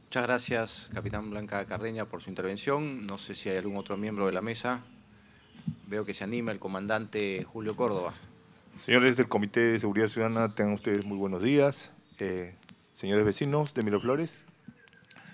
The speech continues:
Speaker 2: Bueno, para comunicar, la Policía de Turismo, eh, este fin de semana también se encuentra comprometida en los mega operativos dispuestos por la superioridad. Asimismo, para coordinar que,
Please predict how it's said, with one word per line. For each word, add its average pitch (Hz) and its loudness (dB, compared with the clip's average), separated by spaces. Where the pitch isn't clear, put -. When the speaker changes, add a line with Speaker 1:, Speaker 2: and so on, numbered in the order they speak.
Speaker 2:
Bueno, 120 2
para 120 6
comunicar, 135 4
la 120 -2
Policía 123 4
de 143 10
Turismo, 139 2
eh, 110 4
este 113 0
fin 131 -2
de 127 2
semana 131 4
también 113 0
se 113 -2
encuentra 127 2
comprometida 107 0
en 117 -2
los 101 -2
mega 127 4
operativos 123 4
dispuestos 113 -2
por 104 -4
la 95 4
superioridad. 95 2
Asimismo, 156 2
para 127 6
coordinar 117 2
que, 107 4